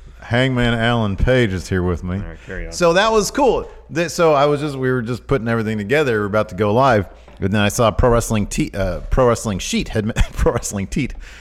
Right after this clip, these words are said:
Speaker 1: Sheet had mentioned that A E W sent out a press release, uh, confirming that their broadcast booth is gonna be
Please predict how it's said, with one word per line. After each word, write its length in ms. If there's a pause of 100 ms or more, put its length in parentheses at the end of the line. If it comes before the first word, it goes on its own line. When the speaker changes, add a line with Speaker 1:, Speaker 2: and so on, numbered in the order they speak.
(140)
Speaker 1:
Sheet 320
had 160
mentioned 480 (280)
that 140
A 160
E 80
W 240
sent 180
out 60
a 40
press 260
release, 420 (240)
uh, 140
confirming 680
that 80
their 120
broadcast 600
booth 180
is 120
gonna 180
be 360